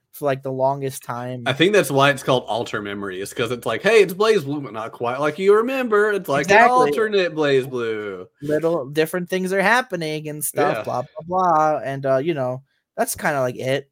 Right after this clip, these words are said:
Speaker 1: Uh, I don't really, we, we've kinda, like, mentioned a lot of moments already. Basically,
Speaker 2: Mm-hmm.
Speaker 1: Ragna saves. Oh, there is one thing I do wanna mention that you probably forgot. Uh, you know Hakumen, right? Do you know who Hakumen
Speaker 2: Oh, yeah,
Speaker 1: is?
Speaker 2: the guy who's supposed to be, like, super strong and barely shows up.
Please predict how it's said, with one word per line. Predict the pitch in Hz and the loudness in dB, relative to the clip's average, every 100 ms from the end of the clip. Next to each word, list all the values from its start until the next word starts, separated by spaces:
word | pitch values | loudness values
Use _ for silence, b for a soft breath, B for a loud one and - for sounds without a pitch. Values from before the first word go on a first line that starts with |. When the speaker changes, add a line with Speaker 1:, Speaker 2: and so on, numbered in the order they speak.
| _ _ _ _ | _ _ _ _
Speaker 1:
Uh, | 117 | -4
I | 127 147 | 0 0
don't | 180 | 0
really, | 143 143 131 113 - | -2 -2 -2 -4 -4
we, | 165 170 | -2 -2
we've | 139 170 | -4 -2
kinda, | 185 | 0
like, | 147 131 | 0 -2
mentioned | 123 135 139 | -6 -8 -8
a | 131 | -4
lot | 131 127 | -2 -2
of | |
moments | 123 127 127 131 - - | -4 -6 -6 -6 -6 -4
already. | 131 127 127 127 135 - | -4 -4 -4 -4 -6 -4
Basically, | 214 165 170 151 | -2 -2 -2 -2
Speaker 2:
Mm-hmm. | 131 127 | 0 0
Speaker 1:
Ragna | 135 131 | 0 -6
saves. | - 123 120 127 - B 240 - | -6 -6 -6 -6 -10 B 0 6
Oh, | 240 | 8
there | 277 | 6
is | 285 | 2
one | 202 208 | 2 0
thing | 208 208 | 0 -2
I | 175 | -2
do | 151 165 | -2 -2
wanna | 151 | -2
mention | 139 139 147 | -2 -6 -6
that | 135 120 | -10 -10
you | |
probably | 135 139 127 131 | -4 -2 -2 -4
forgot. | - 120 123 127 - _ _ _ - | -8 -6 -2 -2 -4 _ _ _ -2
Uh, | 135 135 135 | 2 2 2
you | |
know | 202 165 | 2 4
Hakumen, | 202 247 240 170 131 | 6 6 4 -6 -6
right? | 123 139 170 202 _ _ b | -4 -2 0 -2 _ _ b
Do | - | -2
you | |
know | 202 208 | 2 2
who | |
Hakumen | 185 165 165 226 233 | 6 4 6 6 4
Speaker 2:
Oh, | |
yeah, | 185 165 | 2 -2
Speaker 1:
is? | - - | -6 -12
Speaker 2:
the | 156 | -6
guy | 196 | -4
who's | 190 | -4
supposed | - 190 | -2 -2
to | 196 | -2
be, | 185 | 0
like, | 170 131 | 0 0
super | - 208 175 | -8 -6 -6
strong | - 165 170 175 170 | 0 2 2 0 -4
and | 143 | -4
barely | 139 160 165 | -2 -2 -2
shows | 151 165 151 | -2 -2 0
up. | 156 165 175 _ | 0 0 -4 _